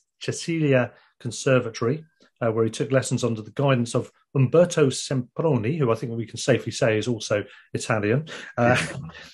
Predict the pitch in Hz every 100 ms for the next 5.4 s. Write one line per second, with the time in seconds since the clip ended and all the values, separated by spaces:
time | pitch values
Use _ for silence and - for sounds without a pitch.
0 | _ - 127 127 135 - 208 190 165 160
1 | 139 147 139 - 170 160 160 156 156 165
2 | 156 147 131 - 170 160 110 - 123 -
3 | 117 113 113 123 110 101 110 120 127 123
4 | - - 170 143 95 92 - - - 120
5 | 117 107 107